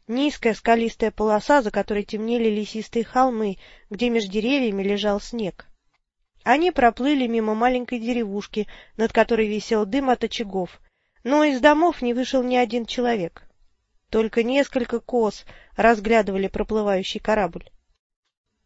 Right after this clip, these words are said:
«Где же все люди?» спросил Торкел. «Прячутся». «От нас?» «От Ярла. Не забывай, это его корабль». В полдень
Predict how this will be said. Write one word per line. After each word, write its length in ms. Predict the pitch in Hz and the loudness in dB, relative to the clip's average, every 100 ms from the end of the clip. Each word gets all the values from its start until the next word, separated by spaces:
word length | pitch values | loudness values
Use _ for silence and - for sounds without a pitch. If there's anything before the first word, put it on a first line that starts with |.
| _ | _
«Где 240 | 240 247 285 | -4 0 2
же 140 | 285 | 0
все 200 | - 320 | 2 4
люди?» 360 | 320 262 185 180 _ | 4 2 -4 -10 _
спросил 500 | - - 214 - 208 | -16 -2 -2 0 -4
Торкел. 440 | - 202 - 180 - _ _ _ _ _ _ _ - | -4 -6 -6 -12 -12 _ _ _ _ _ _ _ -2
«Прячутся». 680 | 262 320 370 - - 170 - _ _ _ _ _ _ | 4 4 4 -6 -12 -16 -16 _ _ _ _ _ _
«От 240 | - 185 - | -4 -4 -4
нас?» 380 | 190 285 - _ _ _ _ _ _ _ _ _ | -2 -2 -4 _ _ _ _ _ _ _ _ _
«От 200 | - 330 | 2 2
Ярла. 560 | 294 277 302 285 202 175 _ _ - | 4 4 6 6 2 -4 _ _ -6
Не 200 | 254 247 | -2 0
забывай, 680 | 269 233 226 240 269 220 - | 2 2 4 6 4 2 -2
это 240 | 214 240 | -4 -2
его 320 | 262 262 214 | 0 0 -2
корабль». 540 | 247 269 240 185 170 - _ _ _ _ _ _ _ _ _ _ | 2 2 2 0 -6 -12 _ _ _ _ _ _ _ _ _ _
В 200 | - - | -20 -10
полдень 520 | - 320 320 285 285 | 2 2 4 -2 -6